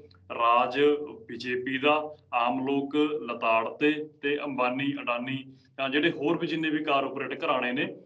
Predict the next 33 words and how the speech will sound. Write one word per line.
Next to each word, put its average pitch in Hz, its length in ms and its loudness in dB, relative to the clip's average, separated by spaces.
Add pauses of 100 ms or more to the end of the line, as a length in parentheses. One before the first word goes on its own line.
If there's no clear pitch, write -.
(440)
ਉਹਨਾਂ 151 200 2
ਨੂੰ 175 180 2
ਦੇਸ਼ 127 240 0
ਲੁਟਾਤਾ। 127 680 0
ਕਿੰਨੇ 165 300 4
ਜਣੇ 147 260 4
ਤਾਂ 151 440 2
ਦੇਸ਼ 139 380 2 (280)
ਛੱਡ 139 160 -6
ਕੇ 127 180 -8
ਚਲੇ 98 320 -14
ਗਏ। 104 100 -18 (360)
ਵਿਜੇ 127 200 0
ਮਾਲੀਆ 127 420 2
ਚਲਾ 127 260 -2
ਗਿਆ, 127 280 0
ਮੇਹੁਲ 127 400 -4
ਚੌਕਸੀ 139 760 -2
ਚਲਾ 127 320 -2
ਗਿਆ, 131 200 -2
ਨੀਰਵ 131 640 -8
ਮੋਦੀ 123 340 -8
ਚਲਾ 127 320 -4
ਗਿਆ, 131 380 -4 (280)
ਸੁਖੇਸ਼ 156 400 -2
ਚੰਦਰਾ 123 280 0
ਵਰਗੇ 123 320 0
ਜੇਲ੍ਹ 147 380 -2
ਦੇ 160 80 -4
ਵਿੱਚ 160 300 -8
ਬੈਠੇ 95 320 -8
ਨੇ। 95 100 -20 (1000)
ਹੁਣ 156 160 2